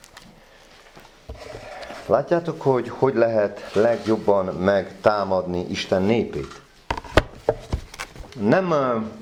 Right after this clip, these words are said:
úgy, hogy, ö, bejön egy csapat, ö, rendőr, meg deszevések, meg nem tudom mi, és itt mindenkinek adnak nagy bírságot, aki nem hord maszkot, vagy aki közelebb ül, másfél méternél van.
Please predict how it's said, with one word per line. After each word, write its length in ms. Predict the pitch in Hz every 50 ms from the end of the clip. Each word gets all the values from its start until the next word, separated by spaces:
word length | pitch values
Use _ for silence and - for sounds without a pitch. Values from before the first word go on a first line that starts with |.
| - - -
úgy, 240 | 131 131 117 -
hogy, 280 | - 117 110 104 101 104
ö, 180 | 107 104 98 92 - - - - - - - - - - - - - - - - - - - - - 82 80 80
bejön 360 | 120 127 127 123 120 110 107
egy 200 | 95 92 92 -
csapat, 540 | - 123 110 - - 98 92 90 - - -
ö, 320 | 92 92 90 90 87 85 80 - - - - - - - - - - -
rendőr, 580 | 101 123 135 131 117 110 104 104 101 101 95
meg 260 | 90 82 82 90 76
deszevések, 840 | 78 110 120 - - - 104 95 90 92 87 85 - - - 90 78 80
meg 120 | 78 82
nem 240 | 95 107 107 101 -
tudom 220 | - 98 92 92
mi, 220 | 92 92 85 - - - - - - -
és 180 | - 87 - -
itt 100 | - -
mindenkinek 720 | 107 135 139 123 110 104 98 92 - - 113 107 98 - 101
adnak 400 | 101 98 92 95 90 85 - - - - - -
nagy 260 | 85 101 113 110 - 71
bírságot, 920 | 98 113 120 120 - - - 117 101 98 95 92 87 90 90 90 87 - - - - - - - -
aki 320 | - 98 87 - - 95 90
nem 200 | 92 113 117 107
hord 340 | 95 95 95 87 82 -
maszkot, 560 | 85 98 113 127 123 - - - - 101 101 -
vagy 100 | 98 98
aki 220 | 87 - - -
közelebb 580 | - 135 123 98 95 95 87 90 90 - 87 98
ül, 200 | 104 101 98 80
másfél 460 | 87 101 104 101 95 - - 87 82 82
méternél 480 | 92 95 90 87 - 85 82 80 80
van. 120 | 82 78